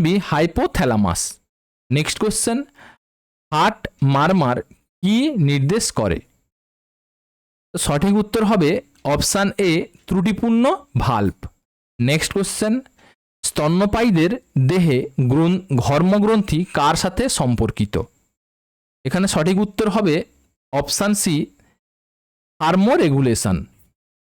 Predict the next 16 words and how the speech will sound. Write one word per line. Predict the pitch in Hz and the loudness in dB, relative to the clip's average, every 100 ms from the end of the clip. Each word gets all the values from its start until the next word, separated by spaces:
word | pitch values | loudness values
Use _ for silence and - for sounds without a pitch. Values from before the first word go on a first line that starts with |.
| _ - | _ -4
নেক্সট | 123 151 - | -2 -2 -2
কোশ্চেন, | 202 190 - 214 254 _ _ _ _ _ _ | -4 -2 -2 -2 -2 _ _ _ _ _ _
ইসিজির | 180 196 - 262 233 269 294 254 135 | -2 0 0 0 2 2 2 0 0
দ্বারা | 117 127 180 277 _ _ - | 0 0 -2 -4 _ _ -6
কার | 147 180 143 | 0 0 0
কার্যকলাপ | 160 135 139 165 170 190 - - | -2 -2 0 0 2 2 0 -4
দেখা | - - 120 | -4 -4 -2
যায় | 101 69 120 | -2 -2 -2
বলো, | 120 98 - | 0 0 -4
সঠিক | - 151 180 202 | -6 -2 2 2
উত্তর | 208 214 | 0 -2
কি | 196 208 | 0 0
হবে? | 214 240 311 _ _ _ _ _ _ _ _ _ _ | 2 2 -2 _ _ _ _ _ _ _ _ _ _
সঠিক | 165 170 214 | 0 2 2
উত্তর | 226 - 233 | 0 -2 0
হবে | 226 151 | 2 2